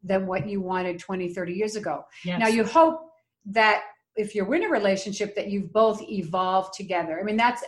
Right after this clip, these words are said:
Speaker 1: everybody's hope. Nobody wants
Speaker 2: Sure.
Speaker 1: to get into it. But if it doesn't, then you just need to recognize,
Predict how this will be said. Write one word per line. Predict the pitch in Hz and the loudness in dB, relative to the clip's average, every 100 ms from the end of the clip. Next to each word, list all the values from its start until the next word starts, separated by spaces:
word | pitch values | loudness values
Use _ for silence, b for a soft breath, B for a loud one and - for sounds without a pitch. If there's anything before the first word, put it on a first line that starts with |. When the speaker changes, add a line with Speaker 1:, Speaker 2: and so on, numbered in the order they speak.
| 247 | -2
Speaker 1:
everybody's | 247 247 208 190 180 - | 0 2 2 0 -2 -6
hope. | 175 226 | -6 2
Nobody | 254 262 254 247 - | 2 4 2 -2 -2
wants | 208 214 - | -2 0 -2
Speaker 2:
Sure. | 208 | -4
Speaker 1:
to | |
get | 202 196 | -4 -2
into | 196 - 190 | -4 -6 -12
it. | 185 B B B _ | -12 B B B _
But | 262 233 240 | 4 4 0
if | - | -6
it | 214 | -2
doesn't, | 233 233 233 320 - _ B B B - | 2 4 4 -2 -4 _ B B B 0
then | 233 | 2
you | |
just | 220 254 254 | 4 0 0
need | 240 | -2
to | 220 | 0
recognize, | 208 254 269 226 214 208 | -2 -2 -2 -2 0 -2